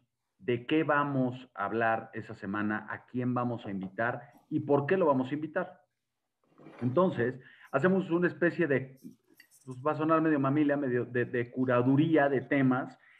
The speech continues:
en donde si ya hablamos de un tema, vamos a darle cierto tiempo para volver a tratar un tema que sea similar, y así vamos haciéndolo.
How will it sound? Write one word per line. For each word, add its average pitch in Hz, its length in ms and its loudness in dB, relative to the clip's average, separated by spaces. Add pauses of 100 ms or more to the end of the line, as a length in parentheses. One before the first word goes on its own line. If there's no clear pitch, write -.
(180)
en 135 140 2
donde 143 480 4 (100)
si 135 140 -8
ya 165 120 2
hablamos 180 360 2
de 170 60 -2
un 160 120 -6
tema, 165 500 0 (260)
vamos 156 340 -2
a 135 40 0
darle 139 380 0
cierto 147 400 0
tiempo 147 400 -2
para 117 160 -2
volver 123 280 0
a 143 100 -2
tratar 135 340 -2
un 147 140 -2
tema 147 280 2
que 120 120 -8
sea 123 200 -2
similar, 165 720 2 (380)
y 156 80 4
así 165 220 2
vamos 220 280 2
haciéndolo. 185 680 0